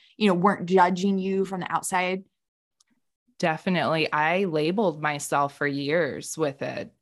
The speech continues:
Speaker 2: with secondary, I, it became part of my identity,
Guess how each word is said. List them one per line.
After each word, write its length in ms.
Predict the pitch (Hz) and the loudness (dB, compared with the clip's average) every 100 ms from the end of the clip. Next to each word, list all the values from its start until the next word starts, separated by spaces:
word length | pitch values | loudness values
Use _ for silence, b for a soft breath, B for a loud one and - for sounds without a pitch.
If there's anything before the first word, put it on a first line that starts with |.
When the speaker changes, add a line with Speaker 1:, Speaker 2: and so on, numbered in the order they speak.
| _ | _
Speaker 2:
with 280 | 165 156 - | 0 0 -2
secondary, 600 | - - 147 160 147 143 - | -8 -4 -4 -4 -4 -6 -2
I, 300 | 156 180 - | 0 0 -2
it 200 | - 170 | -4 -4
became 380 | - 170 185 180 | -2 -6 -4 -6
part 200 | 170 170 | -2 -2
of 80 | 165 | 0
my 220 | 156 143 | -2 -4
identity, 840 | 135 131 143 151 156 147 - - | -6 -6 -6 -6 -8 -10 -10 -14